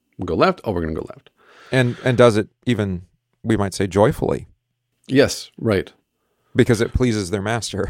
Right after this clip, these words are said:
Speaker 2: <laughs>
Speaker 1: Yes, a hundred percent.
Speaker 2: Or the writer.
Speaker 1: So to the verse then, "which must be curbed with bit and bridle, else it will not keep with you," Luther says, "that is to say, I do not like those who must be forced by law, like animals with a bridle,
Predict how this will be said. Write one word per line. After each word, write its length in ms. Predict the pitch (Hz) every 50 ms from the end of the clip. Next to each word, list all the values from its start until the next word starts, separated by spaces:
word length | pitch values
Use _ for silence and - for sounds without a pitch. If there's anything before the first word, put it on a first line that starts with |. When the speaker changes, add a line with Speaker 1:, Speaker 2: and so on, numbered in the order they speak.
| - -
Speaker 2:
<laughs> 0 | 160 - - 208 - - - - - _ _ _ _
Speaker 1:
Yes, 380 | - 117 147 180 165 - - -
a 60 | -
hundred 200 | 101 104 117 107
percent. 400 | - - - - 135 127 - - _ 117 - -
Speaker 2:
Or 100 | 101 92
the 80 | 92
writer. 160 | 90 92 95 98
Speaker 1:
So 80 | 147
to 100 | 131 -
the 80 | 139 113 110
verse 340 | 104 113 139 175 165 123 -
then, 180 | 107 98 98
"which 200 | 101 110 - -
must 120 | 127 110 -
be 100 | 117 92
curbed 340 | - - - 135 131 120
with 180 | 110 90 87 90
bit 140 | 120 123 -
and 240 | - 104 95 92 80
bridle, 340 | 92 90 107 123 117 101 95
else 180 | 92 95 -
it 60 | 92 -
will 80 | 101
not 200 | 98 104 98 92
keep 160 | - - 90
with 260 | - 113 147 - - 107
you," 140 | 98 95
Luther 340 | 95 92 98 95 - 101 92
says, 300 | - - 98 95 98 92
"that 180 | 92 104 120 151
is 140 | 170 - -
to 100 | - -
say, 460 | - - 147 165 165 117 87 - _ _ _ _ _ _ _ _ - - - _ - -
I 160 | 98 104 123
do 100 | 135 180
not 200 | 175 175 160 -
like 260 | 117 113 117 147 -
those 240 | 147 110 85 87 87 -
who 80 | - 104
must 200 | 98 95 - -
be 100 | 101 95
forced 440 | - - 101 98 92 - - -
by 160 | - 90 87 87
law, 500 | 87 90 87 95 101 85 - - - - _ _ _ _ _ _ _ _ _ _
like 180 | - 92 92 -
animals 420 | 98 95 104 104 98 95 92 85
with 140 | 95 95 -
a 60 | 90
bridle, 560 | 78 76 80 78 90 98 104 - - - -